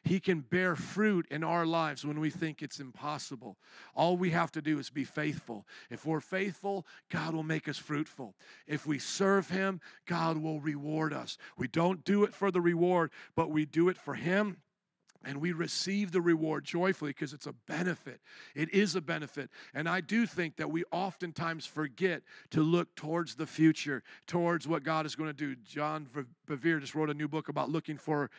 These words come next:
our reward in eternity and letting that be part of our mindset. And I think sometimes we get, uh, so,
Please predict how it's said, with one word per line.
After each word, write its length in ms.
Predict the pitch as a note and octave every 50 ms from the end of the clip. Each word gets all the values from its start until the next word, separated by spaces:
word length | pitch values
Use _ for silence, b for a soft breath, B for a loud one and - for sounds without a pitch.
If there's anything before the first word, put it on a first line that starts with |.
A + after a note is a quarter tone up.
| B B B B B
our 160 | B C3+ C#3+ C#3+
reward 400 | D3 D3 D3 D3 D#3 E3 E3 D3+
in 80 | C#3+
eternity 540 | D3 C3+ - - E3 E3+ F3 E3 D3 C#3+ C3+
and 80 | B2+ C#3+
letting 180 | D#3+ D#3 D3
that 180 | D#3+ D3+ - A#2
be 140 | D3+ D#3 D#3
part 240 | - - D3+ D3+
of 140 | D3 A#2+ C3+
our 100 | C#3+ C#3
mindset. 460 | C3+ C#3 C#3+ D#3+ E3 D#3+ - - D3
And 100 | A#2+ B2
I 60 | C#3 C#3
think 240 | - F3 D#3+ -
sometimes 520 | - - F3+ F#3+ F#3+ - F3 D#3+ D#3 - B2+
we 80 | D3+
get, 240 | D3 D3 D#3 D3 - B B B B B B B B
uh, 160 | C3+ C3 C3 - _ - -
so, 440 | - - - F#3+ F#3 E3 E3 -